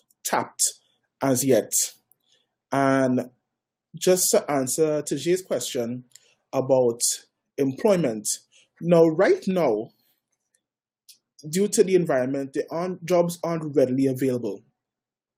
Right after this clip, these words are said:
However, with the projected growth and the direction that the country is taking, is you hope that we're actually gonna be able to, one,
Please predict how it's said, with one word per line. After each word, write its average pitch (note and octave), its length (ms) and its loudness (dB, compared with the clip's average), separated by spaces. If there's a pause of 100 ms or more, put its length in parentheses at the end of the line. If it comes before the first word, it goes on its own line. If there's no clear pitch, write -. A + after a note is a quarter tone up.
(340)
However, D3 560 4 (1080)
with E3+ 180 2
the F3 120 -2
projected D#3+ 600 -2 (280)
growth F3+ 540 4 (760)
and C3 340 -2 (160)
the B2+ 400 2 (100)
direction D3 540 2
that C#3 120 -2
the C3 60 -6
country B2+ 440 -8
is A#2+ 260 -6
taking, B2 500 -2 (640)
is D3 280 8
you C#3+ 180 -2
hope E3+ 160 4
that C#3 160 -2
we're C#3 120 -2
actually C3+ 220 -6
gonna C#3+ 220 -2
be C#3 180 -6 (140)
able C3 380 -2 (120)
to, C3 320 -6 (840)
one, D#3 580 0